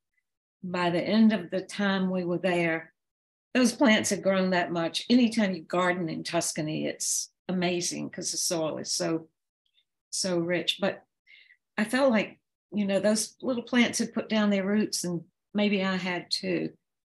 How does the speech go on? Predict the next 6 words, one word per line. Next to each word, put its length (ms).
So 180
after 380
that, 460
we 280
rented 540
houses 1040